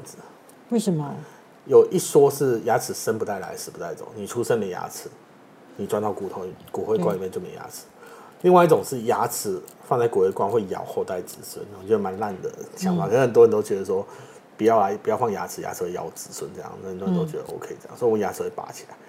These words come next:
Speaker 2: 嗯。
Speaker 1: 所以我每天都在火葬场捡到几百万的东西，假牙、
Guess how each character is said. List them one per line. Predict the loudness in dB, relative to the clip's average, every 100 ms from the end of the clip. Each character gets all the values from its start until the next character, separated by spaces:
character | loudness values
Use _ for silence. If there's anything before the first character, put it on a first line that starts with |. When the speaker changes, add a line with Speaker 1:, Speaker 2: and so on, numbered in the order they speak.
| -4
Speaker 2:
嗯。 | -2 -4 -8 -2
Speaker 1:
所 |
以 | 2
我 |
每 | 6 4
天 | 4 2
都 | 4
在 | 4 6 4
火 | 2
葬 | -2
场 | -4 -6
捡 | -6
到 | -8
几 | -8 -10
百 | -8
万 | -8 -8
的 | -12
东 | -14 -16
西， | -18 -20 -20 -20 -20 -20 -18 -18 -18 -12
假 | -6 -6
牙、 | -6